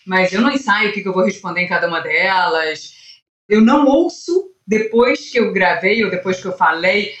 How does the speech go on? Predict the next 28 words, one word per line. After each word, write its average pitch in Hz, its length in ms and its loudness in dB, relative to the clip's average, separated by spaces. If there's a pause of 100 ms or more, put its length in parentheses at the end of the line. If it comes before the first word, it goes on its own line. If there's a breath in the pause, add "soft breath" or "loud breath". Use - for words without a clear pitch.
aquilo 240 420 -2
que 214 60 0
eu 190 60 -2
falei, 202 640 0
eu 190 60 0
não 196 140 -2
vejo 185 240 -2
o 147 40 -10
vídeo, 233 560 0 (240 loud breath)
porque 233 200 -4
senão 247 320 0
você 262 180 0
fica 240 160 -6
querendo 233 260 4
se 233 80 -6
corrigir 226 400 0
pro 240 140 -2
próximo 240 480 0
e 226 80 0
eu 202 140 0
acho 196 200 -2
de 185 80 -10
novo 226 280 -2
que - 60 -20
você 196 80 -14
perde 196 260 -4
a - 20 -10
naturalidade. 208 1080 0